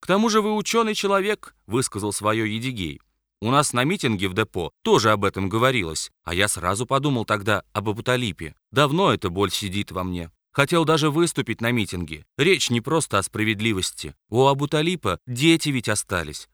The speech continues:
подрастают, старшему в школу этой осенью. А где они сейчас, семья-то? Не знаю, Афанасий Иванович,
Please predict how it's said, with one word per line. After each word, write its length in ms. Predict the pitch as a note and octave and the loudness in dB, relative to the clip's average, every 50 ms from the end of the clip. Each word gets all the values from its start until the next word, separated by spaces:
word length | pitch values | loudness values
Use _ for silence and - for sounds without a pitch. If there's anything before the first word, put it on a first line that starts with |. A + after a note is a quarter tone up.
| _ _ | _ _
подрастают, 840 | - E3 C#3+ B2 A#2 G#2 - - - A2 B2+ B2+ A#2+ A2 - - _ _ | -2 0 2 2 2 2 0 0 2 2 4 4 2 -2 -4 -12 _ _
старшему 580 | - - - F3 F#3+ F3+ - - C3 B2+ A#2+ | -10 0 2 2 2 2 2 0 0 0 0
в 60 | A2+ | -2
школу 440 | - - - - D3 F3+ G3 F#3 E3+ | -4 -4 0 0 2 4 4 4 4
этой 240 | C#3+ C3 - C3 C3 | 4 2 2 2 2
осенью. 560 | B2+ A2+ G2 - - F2+ E2+ D2+ D2+ C#2+ - _ _ _ _ _ _ - | 2 2 0 0 -4 -6 -6 -6 -8 -12 -14 _ _ _ _ _ _ -2
А 100 | A2+ B2+ | -2 -2
где 320 | C3 C#3 C3+ B2+ A2+ E2+ | 0 0 0 2 2 2
они 160 | D#2+ E2 E2+ | 2 0 -2
сейчас, 380 | D#2+ - A2 - - G2+ E2 - | -4 -4 -4 -2 -2 -2 -4 -2
семья-то? 520 | - C3+ D#3 D#3+ D3 G2 E2+ - D#2+ C2 - _ _ _ _ _ - | -2 -2 0 2 2 0 0 -2 -10 -16 -18 _ _ _ _ _ -2
Не 160 | A#2 D#3+ D#3+ | 0 0 2
знаю, 440 | B2 G2 G2 G#2 A2+ A#2 A2+ G#2+ F#2+ | 2 2 2 4 4 4 4 2 0
Афанасий 480 | F#2 - G2+ F2+ F2+ F2+ - - F2 | 0 0 -2 -2 -2 -4 -4 -6 -6
Иванович, 420 | E2 E2+ E2 D#2+ D2 C#2+ - - | -6 -6 -6 -6 -8 -10 -10 -12